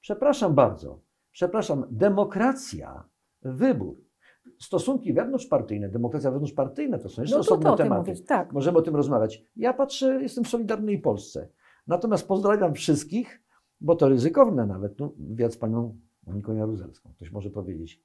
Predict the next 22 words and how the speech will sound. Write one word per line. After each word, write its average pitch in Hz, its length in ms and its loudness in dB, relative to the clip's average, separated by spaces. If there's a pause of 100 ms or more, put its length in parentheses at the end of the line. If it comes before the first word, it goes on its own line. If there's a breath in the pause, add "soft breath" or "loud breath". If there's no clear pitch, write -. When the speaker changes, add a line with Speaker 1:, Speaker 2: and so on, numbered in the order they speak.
Speaker 1:
ale 123 140 -6
nie 170 120 -6
dajmy 147 280 -2
się 127 140 -8
zwariować. 95 720 -10
Uważam, 110 640 -6 (840)
że 107 640 0
mamy 120 460 -2
normalne 117 540 -2
państwo. 98 600 -8 (500)
Dyskusja 131 400 -6
powinna 175 340 -6
być 160 120 -12
na 170 80 -6
temat 165 300 -6
kondycji - 720 -4 (760)
polskiej 110 340 -6
demokracji, 92 760 -12 (220)
a 104 80 -4
nie 104 220 0
jej 92 120 -8
braku. - 400 -16